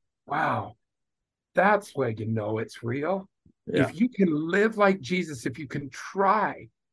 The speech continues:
Speaker 1: to enter this covenant and renew that covenant, then you see, is it bringing light into my life or is
Speaker 2: And,
Speaker 1: it
Speaker 2: and
Speaker 1: not?
Speaker 2: good.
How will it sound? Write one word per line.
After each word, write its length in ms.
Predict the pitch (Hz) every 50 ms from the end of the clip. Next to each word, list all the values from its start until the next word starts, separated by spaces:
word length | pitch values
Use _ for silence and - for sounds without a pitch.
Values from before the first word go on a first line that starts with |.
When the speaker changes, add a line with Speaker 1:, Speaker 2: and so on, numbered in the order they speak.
| _ _ _ _ _ _ _ _ -
Speaker 1:
to 200 | - 151 - - -
enter 300 | 175 196 208 214 190 202
this 220 | 196 214 196 196
covenant 640 | - - - 185 185 180 185 170 151 139 120 113 117
and 180 | 151 127 123 123
renew 480 | 135 143 143 147 156 170 190 214 226
that 280 | 196 202 190 175 - -
covenant, 560 | - - 175 180 165 160 147 135 123 127 - _ _ _ _ _ _ _ _ _ _ _ _ _ _ _
then 500 | - 127 131 185 214 233 254 247 247 240 - _ _ _ _ _ _ _ _ _ _ _ _ _ _ _ _ _ _ -
you 120 | 143 180 202
see, 480 | 196 - - 269 277 277 196 123 101 107 - _ -
is 160 | 135 127 143
it 120 | 143 143
bringing 320 | 131 175 190 190 180 165 151
light 340 | 139 139 139 156 185 202
into 280 | 202 208 214 214 190 202
my 160 | 208 196 202
life 400 | 196 190 190 202 220 254 277 - _ _ _ _ _ _ _ _ _ _ _ _ _ _
or 420 | - 135 - - 185 214 233 233 - - - - _ _ _ _ -
is 160 | - 156 -
Speaker 2:
And, 140 | - - -
Speaker 1:
it 40 |
Speaker 2:
and 140 | 185 - 269
Speaker 1:
not? 200 | - - - - _ _ _ _ _ _ _ _ -
Speaker 2:
good. 300 | - 156 165 143 -